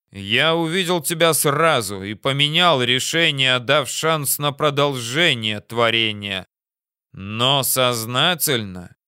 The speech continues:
или несознательно ты пошел дальше. Ты решил возродить вид творящих, задействовав смертный,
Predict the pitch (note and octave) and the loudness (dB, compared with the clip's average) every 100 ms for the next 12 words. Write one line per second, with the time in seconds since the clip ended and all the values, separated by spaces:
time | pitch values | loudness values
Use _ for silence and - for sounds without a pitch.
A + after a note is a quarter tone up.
0 | _ A2 A#2+ A#2 A2+ A2 A2+ C3+ D#3+ C#3+ | _ -2 0 2 0 -2 0 2 2 0
1 | D#3+ D3+ B2+ C3+ C3 A2 G#2 F#2+ G2 G2 | 0 -2 -2 -2 0 -2 -8 -12 -14 -12
2 | - C3+ C#3 C3+ - C#3 C3 A2 A2+ C3 | -4 -4 0 -2 -2 -4 -4 -2 0 0
3 | G#2 G#2+ - - _ _ _ _ _ _ | 0 -4 -8 -8 _ _ _ _ _ _
4 | A2+ C#3 E3+ F3+ D#3 F3+ F#3+ E3+ C#3 C#3 | -2 2 4 2 2 2 2 2 2 2
5 | E3+ D3 E3 D#3 C#3+ F3+ C3 C#3+ B2+ D#3 | 2 2 0 0 -2 -2 -2 -2 0 0
6 | D#3+ _ D3 C#3 D3 D#3+ D#3+ C#3 - C3 | -2 _ -2 2 4 4 2 0 -2 -4
7 | A#2 G#2 B2+ A#2 D3+ C#3+ - D3 C#3 B2+ | -4 0 0 2 0 0 -2 -2 0 -2
8 | G2+ - - A#2 C#3+ D3 A2+ G#2 F#2 F2+ | -4 -2 -2 -2 0 0 -2 -8 -16 -18